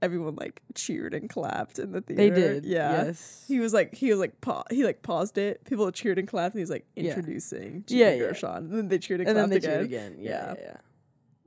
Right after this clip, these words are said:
Speaker 1: I mean,
Speaker 2: Yeah,
Speaker 1: she's
Speaker 2: the annotated
Speaker 1: fantastic.
Speaker 2: screening, honestly, I, I'm,
Speaker 1: Highly recommend.
Speaker 2: I'm happy that, that,
Speaker 1: Yeah.
Speaker 2: that I, I honestly think that did help it. <laughs>
Speaker 1: Yeah, I don't think you would've liked it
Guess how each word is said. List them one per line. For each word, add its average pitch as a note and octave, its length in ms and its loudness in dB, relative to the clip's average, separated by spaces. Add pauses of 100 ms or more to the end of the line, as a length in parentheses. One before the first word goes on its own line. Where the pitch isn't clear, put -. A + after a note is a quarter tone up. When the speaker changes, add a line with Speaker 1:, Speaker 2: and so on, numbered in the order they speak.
(140)
Speaker 1:
I F#3 100 -4
mean, D#3 400 -6
Speaker 2:
Yeah, C4 120 -20
Speaker 1:
she's D#3+ 320 -6
Speaker 2:
the F#3 80 -2
annotated C4+ 440 0
Speaker 1:
fantastic. - 160 -8
Speaker 2:
screening, F#3 280 -4
honestly, G3+ 680 -4 (160)
I, F3+ 120 -2 (160)
I'm, F3+ 120 -2
Speaker 1:
Highly D4+ 180 4
recommend. F3 360 -2
Speaker 2:
I'm - 100 2
happy F3 360 -2
that, D#3+ 180 -6 (100)
that, A3 60 -4
Speaker 1:
Yeah. - 280 -2
Speaker 2:
that D3+ 200 -8 (440)
I, - 100 -6 (160)
I G#3+ 100 4
honestly A#3 360 0
think F3+ 240 -4
that D#3 140 -6
did D#3 160 -6
help E3 300 -6
it. C3+ 180 -8
<laughs> - 40 -14
Speaker 1:
Yeah, F3+ 500 4
I G#3+ 100 6
don't D#4+ 180 4
think C#4 200 -2
you G#3 100 -4
would've F#3 220 -2
liked E3+ 280 -4
it F3 120 -4